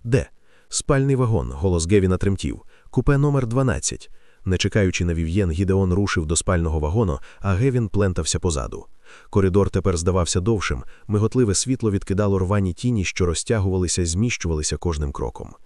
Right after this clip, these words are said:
Коли вони дісталися дванадцятого купе, двері були прочинені. Гідеон обережно штовхнув їх, тримаючи руку на ліхтарику, прикріпленому до пояса.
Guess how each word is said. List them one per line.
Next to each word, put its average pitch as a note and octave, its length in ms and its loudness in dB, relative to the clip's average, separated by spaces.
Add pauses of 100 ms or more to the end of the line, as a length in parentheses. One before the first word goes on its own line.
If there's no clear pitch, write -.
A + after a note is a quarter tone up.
(420)
Коли C#3+ 200 4
вони D3 200 2
дісталися B2+ 520 0
дванадцятого F#2 600 0
купе, C3 340 -4 (260)
двері A2+ 320 0
були G#2+ 220 0
прочинені. C2 640 -4 (340)
Гідеон D#2+ 440 0
обережно F2 480 0
штовхнув F#2+ 480 -2
їх, A#1 240 -8 (160)
тримаючи F#2 500 0
руку A2+ 240 -2
на G#2 100 0
ліхтарику, G2 540 -2
прикріпленому E2+ 640 -2
до F#2 100 -2
пояса. - 480 -6